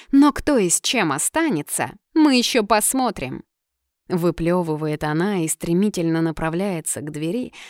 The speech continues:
открыв которую, замирает и бросает напоследок. «Совет тебе,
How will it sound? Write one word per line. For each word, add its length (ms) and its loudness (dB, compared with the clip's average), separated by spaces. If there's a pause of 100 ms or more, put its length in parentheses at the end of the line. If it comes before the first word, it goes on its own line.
открыв 480 -2
которую, 540 -2
замирает 840 -4 (180)
и 140 -2
бросает 640 -4
напоследок. 960 -6 (1040)
«Совет 600 0
тебе, 400 -4